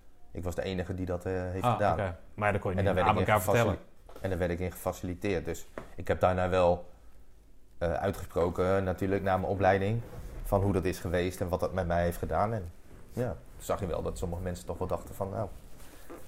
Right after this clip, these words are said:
Speaker 1: ja, dat had ik ook wel willen doen.
Speaker 2: Oké.
Speaker 1: En het is ook, denk ik, gewoon heel goed om sowieso al tien dagen zonder je telefoon te zijn.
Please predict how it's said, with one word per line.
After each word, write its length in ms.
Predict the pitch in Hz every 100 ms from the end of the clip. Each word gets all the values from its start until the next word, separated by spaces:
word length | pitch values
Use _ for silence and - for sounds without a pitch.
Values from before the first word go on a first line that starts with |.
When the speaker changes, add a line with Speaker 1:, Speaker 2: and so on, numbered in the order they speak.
| -
Speaker 1:
ja, 120 | 107
dat 120 | 82
had 120 | 76 76
ik 80 | 87
ook 100 | 104
wel 100 | 117
willen 180 | 117
doen. 160 | 113 113 - - - - - -
Speaker 2:
Oké. 240 | 101 110 - - - - - - - - - - - - - - - - - - - - - - -
Speaker 1:
En 100 | 110
het 120 | 98
is 120 | 90
ook, 180 | 90 - - -
denk 160 | - 80
ik, 80 | 82
gewoon 200 | 90 82
heel 140 | 87
goed 220 | - 110
om 340 | 76 98 95 87 - - - - - - - - -
sowieso 420 | 107 101 98 98
al 120 | 85
tien 180 | - 101
dagen 220 | 90 90
zonder 240 | 92 95 95
je 100 | 92
telefoon 400 | 98 92 123 113
te 100 | 87
zijn. 260 | 76 85